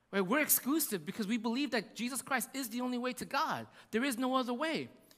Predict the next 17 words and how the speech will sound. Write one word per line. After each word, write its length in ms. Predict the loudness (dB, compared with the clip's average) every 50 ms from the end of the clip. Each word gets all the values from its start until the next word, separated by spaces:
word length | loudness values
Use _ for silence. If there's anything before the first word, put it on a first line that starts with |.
| _
Jesus 320 | -4 0 0 0 0 0 0
himself 400 | 0 0 0 2 2 0 0 -2
declares 400 | -6 -6 -6 -6 -6 -6 -6 -6
that. 220 | -8 -8 -8 -10 -14 -20 -20 -20 -20 -6 0
But 100 | 0 2
we're 140 | 4 4 4
inclusive 640 | 4 2 0 0 -2 -2 0 0 0 0 0 -2 -2
in 140 | 0 2
that 260 | 2 2 2 2 0 -6 -18 -20 -20 -12 -4 0
we 140 | 2 4
know 240 | 4 6 6 6 4
that 120 | 4 2 2
we're 120 | 0 0
sinners 320 | 0 0 0 0 -2 0
like 140 | 0 0 -2
everybody 440 | 0 -2 0 0 0 -2 -2 -2 -2
else. 380 | -2 -4 -4 -4 -6 -8 -8